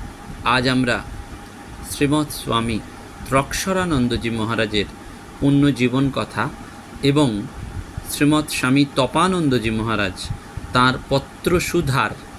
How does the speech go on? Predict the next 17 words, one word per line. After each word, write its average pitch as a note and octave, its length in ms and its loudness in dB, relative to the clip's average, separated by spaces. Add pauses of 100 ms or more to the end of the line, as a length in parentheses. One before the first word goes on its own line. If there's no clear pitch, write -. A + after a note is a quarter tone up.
(880)
দ্বারা B2+ 340 2 (440)
স্বামী B2 360 4 (200)
ত্রক্ষরানন্দজি C3+ 960 2
মহারাজকে A2+ 540 -2
যেভাবে A2 480 2 (420)
উদ্দীপিত C#3 640 2
করেছেন, A2 420 0 (400)
আধ্যাত্মিক - 640 -2 (100)
পথে C#3 380 0
এগিয়ে B2 340 2
নিয়ে B2+ 240 4
যাওয়ার C3 260 2 (120)
জন্য C3 320 4
অভিসিঞ্চিত D3+ 760 2
করেছেন, G2 520 -2 (340)
সেই B2+ 200 4
প্রসঙ্গেই B2+ 600 2